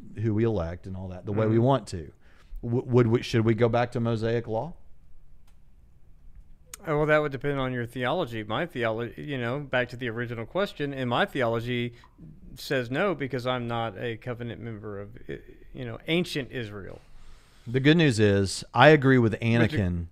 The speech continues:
Speaker 2: covenant
Speaker 1: from
Speaker 2: has been set
Speaker 1: Star
Speaker 2: aside.
Speaker 1: Wars
Speaker 2: Yeah.
Speaker 1: Episode Two when he says, "What we really need is one man who's wise enough to make all the choices for everyone." The problem is that one man needs to be perfect. That's what Anakin didn't understand.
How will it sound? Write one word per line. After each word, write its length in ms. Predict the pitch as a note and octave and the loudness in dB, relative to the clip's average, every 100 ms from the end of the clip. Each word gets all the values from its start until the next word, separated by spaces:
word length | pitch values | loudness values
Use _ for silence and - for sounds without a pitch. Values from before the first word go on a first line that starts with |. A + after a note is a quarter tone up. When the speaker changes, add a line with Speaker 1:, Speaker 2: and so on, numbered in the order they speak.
| - - | -14 -2
Speaker 2:
covenant 340 | D3+ D3+ C#3 | 0 2 -2
Speaker 1:
from 60 | A2 | -4
Speaker 2:
has 80 | A#2+ | -8
been 220 | B2+ A#2 | -8 -10
set 100 | - | -6
Speaker 1:
Star 220 | - B2 A#2+ | 6 10 10
Speaker 2:
aside. 80 | |
Speaker 1:
Wars 200 | A#2 A2 | 8 6
Speaker 2:
Yeah. 60 | G#2+ | 6
Speaker 1:
Episode 360 | G#2 - G#2 F2+ | 2 2 0 2
Two 360 | A#2 G#2+ F#2 | 2 4 4
when 100 | F2+ | 2
he 80 | F#2+ | -2
says, 260 | F2+ G#2 F#2 | -2 -2 -2
"What 100 | G#2+ | 0
we 60 | |
really 260 | G2+ A2+ C3+ | 2 2 2
need 180 | G#2+ F#2 | 2 0
is 120 | F#2 | -2
one 320 | F2 G#2 A2+ | -2 -2 0
man 440 | A2+ G2 F#2 F#2+ - - - - _ | 0 0 -2 -4 -8 -16 -20 -20 _
who's 200 | A2 F#2+ | -4 2
wise 340 | G#2 G#2+ A2+ G2 | 6 6 6 2
enough 220 | F#2+ E2 | -6 -6
to 100 | G2 | -6
make 220 | F#2+ F#2+ | -4 -2
all 180 | G2 G2+ | 0 0
the 60 | |
choices 440 | G2 - G2 F2 F2+ | -2 -2 -2 -2 -6
for 140 | - | -2
everyone." 460 | G2 G2+ F2+ D#2+ D#2+ | 0 0 0 -4 -8
The 80 | F2 | -6
problem 540 | - B2 C3+ A#2 F#2 | 2 4 4 2 -2
is 460 | G2 F2 E2+ F2 - _ _ - | -4 -6 -6 -8 -12 _ _ -6
that 240 | - A2+ A2 | 2 2 4
one 260 | A#2 A2 | 2 4
man 480 | G2 G#2 B2 C#3 D#3 - - - | 4 4 4 2 0 -8 -20 -4
needs 200 | A#2 G#2+ | 0 0
to 80 | - | 0
be 100 | F#2+ | -2
perfect. 680 | - - C3 A2 D2+ - - | -2 0 2 2 0 -12 -4
That's 220 | G#2+ - | -4 -2
what 80 | G2+ | 0
Anakin 380 | G2+ G2 G2 F2 | 0 -2 -4 -6
didn't 220 | F#2 F#2 | -6 -6
understand. 680 | E2+ D#2 - F2 D#2+ C2+ | -8 -10 -10 -10 -10 -14